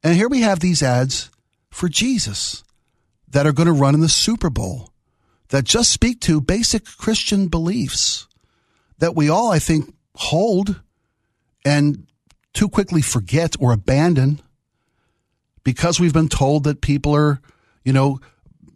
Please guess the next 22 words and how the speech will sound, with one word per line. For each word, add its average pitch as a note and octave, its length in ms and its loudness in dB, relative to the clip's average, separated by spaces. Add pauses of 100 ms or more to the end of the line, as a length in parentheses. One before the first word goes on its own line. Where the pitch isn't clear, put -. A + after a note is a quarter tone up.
(120)
villainous, D3+ 840 0 (800)
others, D3 500 2
the A2 120 -6
different C#3 440 0
than D3 160 2
us, C#3+ 260 0
coming C#3 340 0
to C#3 80 0
take D3 300 -4
our C#3 280 0 (300)
jobs, C3+ 760 0 (200)
country, C3+ 480 0
what, C3 440 0
way C3+ 140 2
of C3+ 120 2
life, B2+ 360 0
whatever D#3+ 380 0
it C#3 60 2
is, D#3 480 -2 (680)
and D3+ 120 2
completely F#3+ 340 0
bailing C3 600 0